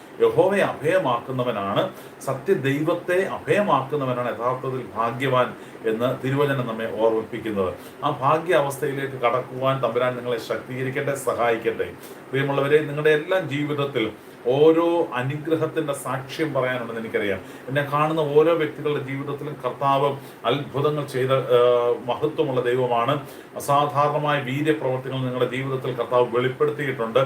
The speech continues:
ആ കർത്താവ് ഇനിയും അങ്ങനെയുള്ള അത്ഭുതങ്ങളാൽ നിങ്ങളെ നിറയ്ക്കും എന്നുള്ള കാര്യത്തിൽ ഒരു സംശയവും വേണ്ട. കർത്താവിന്റെ കരം നിങ്ങളുടെ കൂടെയുണ്ട്. എല്ലായിടത്തും നിങ്ങളെ ജയിപ്പിക്കുവാൻ, എല്ലായിടത്തും മഹത്വത്തോടെ മാനിക്കുവാൻ, എല്ലായിടത്തും നിങ്ങളെ ഒരു അത്ഭുതമാക്കുവാൻ കർത്താവിന്റെ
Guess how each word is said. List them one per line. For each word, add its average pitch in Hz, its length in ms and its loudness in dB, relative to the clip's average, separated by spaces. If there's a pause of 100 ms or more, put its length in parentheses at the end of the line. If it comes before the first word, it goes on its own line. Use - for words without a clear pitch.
(360)
ആ 156 180 0
കർത്താവ് 175 500 2
ഇനിയും 196 480 0 (160)
അങ്ങനെയുള്ള 135 380 -2
അത്ഭുതങ്ങളാൽ 139 880 2 (160)
നിങ്ങളെ 123 220 2 (140)
നിറയ്ക്കും 165 440 2
എന്നുള്ള 139 280 0
കാര്യത്തിൽ 131 280 0 (140)
ഒരു 165 160 2 (160)
സംശയവും 131 580 0
വേണ്ട. 107 180 0 (440)
കർത്താവിന്റെ 135 400 0 (100)
കരം 131 280 4
നിങ്ങളുടെ 127 360 0
കൂടെയുണ്ട്. 120 560 2 (400)
എല്ലായിടത്തും 160 560 2
നിങ്ങളെ 135 200 0 (100)
ജയിപ്പിക്കുവാൻ, 127 560 -2 (100)
എല്ലായിടത്തും 156 540 0
മഹത്വത്തോടെ 143 540 0 (100)
മാനിക്കുവാൻ, 131 580 2 (420)
എല്ലായിടത്തും 170 540 0
നിങ്ങളെ 143 240 0
ഒരു 123 140 2
അത്ഭുതമാക്കുവാൻ 127 920 0 (340)
കർത്താവിന്റെ 160 440 2